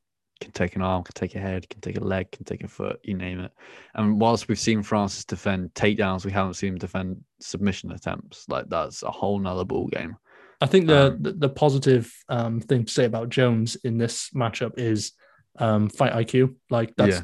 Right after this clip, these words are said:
Speaker 2: probably
Speaker 1: exactly,
Speaker 2: the
Speaker 1: exactly,
Speaker 2: most,
Speaker 1: yeah.
Speaker 2: the most overlooked aspect of John Jones. Every time people talk about John Jones,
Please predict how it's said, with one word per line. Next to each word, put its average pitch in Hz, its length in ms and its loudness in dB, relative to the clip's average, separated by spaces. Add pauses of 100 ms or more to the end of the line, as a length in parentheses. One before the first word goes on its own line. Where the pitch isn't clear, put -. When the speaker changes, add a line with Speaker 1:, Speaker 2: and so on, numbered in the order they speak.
(100)
Speaker 2:
probably 127 240 6
Speaker 1:
exactly, - 20 6
Speaker 2:
the 127 80 6
Speaker 1:
exactly, 123 260 6
Speaker 2:
most, 127 220 4
Speaker 1:
yeah. - 60 -12 (300)
Speaker 2:
the 143 80 2
most 139 360 4
overlooked 127 380 0
aspect 120 400 -6
of 120 100 -2
John 113 200 0
Jones. 113 260 2
Every 131 220 2
time 123 220 2
people 127 220 -4
talk 123 120 2
about 113 180 -4
John 117 200 -2
Jones, 107 380 0